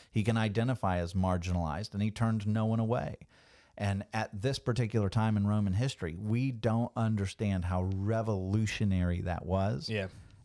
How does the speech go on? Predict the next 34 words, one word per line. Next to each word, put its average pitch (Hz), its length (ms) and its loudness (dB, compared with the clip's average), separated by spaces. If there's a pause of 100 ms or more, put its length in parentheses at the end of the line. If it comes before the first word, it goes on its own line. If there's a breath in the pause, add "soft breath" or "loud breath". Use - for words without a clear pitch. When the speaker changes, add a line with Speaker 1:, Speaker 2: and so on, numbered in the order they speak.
Speaker 1:
and 101 160 2
how 110 440 0
much 117 480 0
Jesus 95 500 -4
likely 90 380 -2
suffered 87 680 -4 (420)
to 95 100 -4
do 90 180 0
so. 85 380 -8 (140)
Speaker 2:
Hmm. 110 180 -8 (100)
Speaker 1:
Uh, - 160 -10 (340)
and 123 140 2
the 123 60 2
early, 113 400 0
the 127 140 2
early, 151 440 2 (340 loud breath)
the 104 200 0
skeptics - 640 -4
that - 160 -2
wrote 113 240 2
against 120 320 -2
Christianity 120 600 0
in 107 60 2
the 101 120 2
early 113 220 0
church 120 280 -4
mocked 117 580 0
it 90 200 -4
for 101 100 -4
being 98 320 2
made 101 180 2
up 92 160 -2
of 92 140 0
women 95 460 0